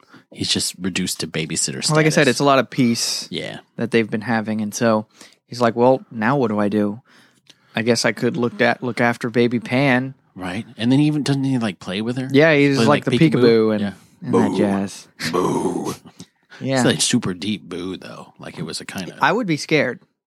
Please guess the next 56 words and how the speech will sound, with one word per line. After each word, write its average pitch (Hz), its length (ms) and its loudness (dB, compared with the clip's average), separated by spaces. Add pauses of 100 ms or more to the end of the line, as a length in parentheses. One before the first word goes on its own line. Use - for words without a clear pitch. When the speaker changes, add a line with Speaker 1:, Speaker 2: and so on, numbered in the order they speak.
(100)
Speaker 1:
I 156 100 0
would 247 80 2
be 294 80 4
too, - 160 -6
'cause - 160 -8
he - 100 -14
kinda 214 160 2
looks 175 160 0
like 120 140 -6
a - 40 -8
monster. 165 380 -4
Speaker 2:
He 208 60 2
is 214 140 0
very 185 320 4
monstrous. 139 640 -2
Speaker 1:
If - 60 -4
you're 101 120 -6
a - 20 -12
baby. 87 480 -12 (100)
Speaker 2:
Mm-hmm. 135 360 -10
Speaker 1:
You're 139 80 -16
like, 127 200 -14
"Oh 156 80 -8
my 101 120 -8
God, 107 180 -14
what 165 100 -2
is 151 140 -2
this? 196 480 0 (220)
This - 100 -10
is 180 140 -6
not 131 200 0
okay. 95 180 -2
Speaker 2:
Why 165 100 6
is 170 160 2
it 175 80 -4
green? 156 460 -2
Speaker 1:
Why 127 160 -2
does 151 120 -6
it 180 60 -2
not 160 160 2
look 170 160 2
like 156 160 0
my 139 100 2
mom 135 240 2
or 123 60 0
my 113 160 0
dad? 107 360 -2
Speaker 2:
Mm. 120 300 -2 (120)
Speaker 1:
And 90 120 -10
why 82 120 -6
is 85 100 -8
it 87 80 -10
saying 78 320 -12
boo?" 76 320 -16 (1080)
Hmm. 95 200 -2 (1040)
Whatever. 101 540 2